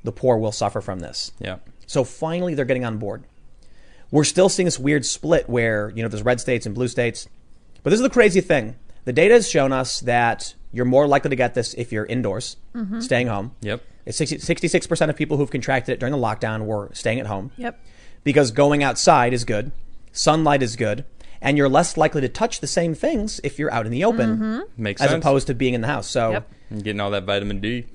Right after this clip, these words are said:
Speaker 3: Yep.
Speaker 1: and getting all that vitamin D. So who is gonna be most negatively impacted by this?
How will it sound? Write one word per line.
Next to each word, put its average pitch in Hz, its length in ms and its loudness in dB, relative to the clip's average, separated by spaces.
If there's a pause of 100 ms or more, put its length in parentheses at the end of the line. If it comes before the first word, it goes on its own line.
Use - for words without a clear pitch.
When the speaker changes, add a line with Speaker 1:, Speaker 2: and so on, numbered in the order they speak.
(180)
Speaker 3:
Yep. - 100 0
Speaker 1:
and 113 120 -2
getting 120 140 0
all 117 100 2
that 127 120 4
vitamin 127 300 2
D. 147 240 0 (480)
So 156 200 6
who 247 260 2
is 220 120 0
gonna 196 140 4
be 170 120 0
most 143 460 2
negatively 131 500 0
impacted 117 380 -4
by 101 140 -2
this? - 300 -10